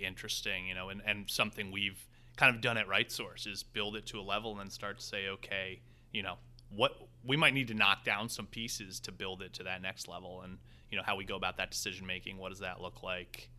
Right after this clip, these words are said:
Um, what are the pieces you keep? Because like we talked about early on,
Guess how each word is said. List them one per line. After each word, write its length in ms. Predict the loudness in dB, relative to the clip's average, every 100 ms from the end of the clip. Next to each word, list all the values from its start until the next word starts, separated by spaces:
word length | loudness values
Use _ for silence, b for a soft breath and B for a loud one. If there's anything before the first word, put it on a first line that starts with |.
| b b b
Um, 380 | -2 0 0 -6 -10
what 120 | -6
are 40 | -4
the 60 |
pieces 320 | -4 -6 -6 -6
you 60 |
keep? 340 | -2 -2 -2 -4 -16 -8
Because 520 | -4 -2 -2 -6 -8 -12 -8
like 140 | -8
we 80 | -2
talked 240 | 4 4
about 180 | 6 6
early 240 | 8 8 10
on, 240 | 10 6